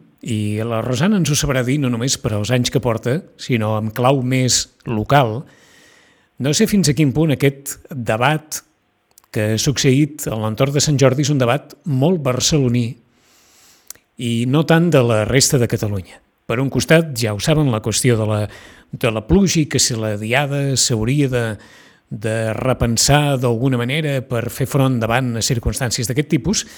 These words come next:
però per una altra banda, per si veritablement, eh, aquelles persones que diuen obertament que de Sant Jordi en depèn la més gran facturació de l'any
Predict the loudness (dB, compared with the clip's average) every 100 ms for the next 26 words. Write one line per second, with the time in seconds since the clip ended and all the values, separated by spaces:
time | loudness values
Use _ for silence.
0 | -20 -20 -16 -2 2 4 4 4 2 4
1 | 4 4 2 0 -4 -14 _ -20 -20 _
2 | -4 -2 0 -2 0 0 2 2 4 4
3 | 4 2 -4 -12 _ _ _ _ _ -4
4 | -2 -2 -4 2 4 6 4 4 2 0
5 | -2 -4 -4 -2 0 0 0 -2 -6 -14
6 | -20 -20 -20 _ -2 2 2 2 0 0
7 | 0 0 2 0 0 -2 0 0 0 2
8 | 2 4 2 2 0 -2 -2 -2 -4 -8
9 | _ _ _ _ _ -16 -10 -4 -4 -2
10 | 0 2 2 0 0 0 -2 -4 -6 -6
11 | -4 -2 0 0 0 0 -2 -2